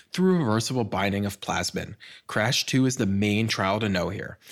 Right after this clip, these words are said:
crash two demonstrated reduced mortality if given within three hours in trauma patients. There is very limited data with respect to T X A and the doac specifically,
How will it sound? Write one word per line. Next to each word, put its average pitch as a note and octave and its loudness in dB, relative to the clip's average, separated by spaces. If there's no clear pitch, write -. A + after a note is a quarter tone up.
crash G#2+ 0
two A#2+ 2
demonstrated G#2+ 0
reduced G2 0
mortality F#2+ 0
if C3+ -6
given D#3 0
within C#3+ 0
three G#2+ -2
hours A2 0
in B2+ -4
trauma G2 -2
patients. - -6
There B2 2
is F#2+ 2
very A2+ 2
limited G#2+ 2
data F#2+ 0
with G#2 -4
respect G2+ -2
to G2 -6
T G2+ -2
X G2 -2
A G2 0
and G2 -2
the F2+ -2
doac F#2 -2
specifically, - -4